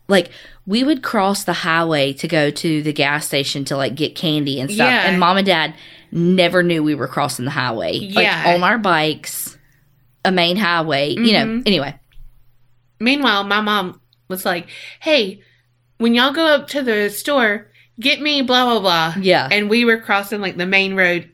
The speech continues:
Speaker 2: in pedal, though.
Speaker 1: Yeah.
Speaker 2: <laughs> Oh, Lord.
Speaker 1: But, so we should have gotten run, ran over.
Speaker 2: Yeah.
Speaker 1: But we also, like, knew, like, we would just, like, knock on people's doors and, like, chat with them.
Speaker 2: Oh, my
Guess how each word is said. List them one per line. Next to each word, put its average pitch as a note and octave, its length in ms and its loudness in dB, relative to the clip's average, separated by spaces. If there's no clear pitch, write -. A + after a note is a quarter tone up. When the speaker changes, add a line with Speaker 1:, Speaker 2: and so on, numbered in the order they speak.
Speaker 2:
in G#3 360 0
pedal, G#3 480 0
though. F3 140 2
Speaker 1:
Yeah. E3 360 2
Speaker 2:
<laughs> - 40 -20
Oh, C#4 320 4
Lord. F#3+ 460 0
Speaker 1:
But, F3+ 480 2
so - 160 2
we F3+ 120 4
should - 180 4
have A3 80 2
gotten C#3+ 240 -2
run, D#3 300 2
ran D#3 240 2
over. F3 280 2
Speaker 2:
Yeah. C#4+ 480 2
Speaker 1:
But G#3 200 2
we B3 180 0
also, E4 480 2
like, G#3 380 0
knew, G3 760 0
like, A#3+ 140 0
we C4 120 2
would A4+ 140 2
just, C5+ 180 0
like, A#3 140 0
knock F3 380 0
on F#3+ 180 0
people's F3 480 -2
doors C#3 400 -2
and, D3+ 80 -4
like, C3+ 160 -2
chat D3 320 0
with A2 140 -6
them. F2+ 180 -8
Speaker 2:
Oh, D#4+ 260 2
my A#4+ 440 0